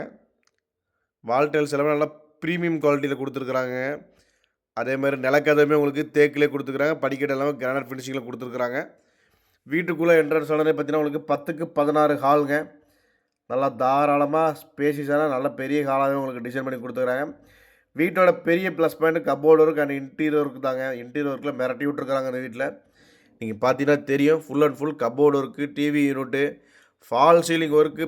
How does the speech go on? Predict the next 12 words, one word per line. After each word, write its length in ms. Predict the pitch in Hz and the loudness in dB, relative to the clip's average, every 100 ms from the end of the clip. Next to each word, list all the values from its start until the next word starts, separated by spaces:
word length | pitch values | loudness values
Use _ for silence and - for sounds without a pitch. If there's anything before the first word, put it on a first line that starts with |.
| - | -4
பெயிண்டிங் 380 | 143 156 160 151 | -2 0 0 2
ஒர்க் 200 | 151 135 | 2 2
முதற்கொண்டு 320 | 147 151 151 160 | 2 4 2 2
இந்த 100 | 139 | 0
வீட்டோட 240 | 143 147 165 - - _ _ _ _ _ _ _ _ _ - | -2 0 0 -2 -16 _ _ _ _ _ _ _ _ _ -4
காம்பினேஷனுக்கு 600 | 131 151 156 147 151 143 | -2 0 0 0 -4 0
மேட்ச் 220 | 143 143 143 | 0 2 2
ஆகிற 160 | 143 139 | 4 2
மாதிரியே 200 | 139 143 | 0 0
பிளான் 180 | 139 135 | 0 -2
பண்ணி 120 | 135 139 | -2 -4
கட்டியிருக்கிறாங்க. 560 | 131 131 127 123 123 | -4 -6 -4 -4 -2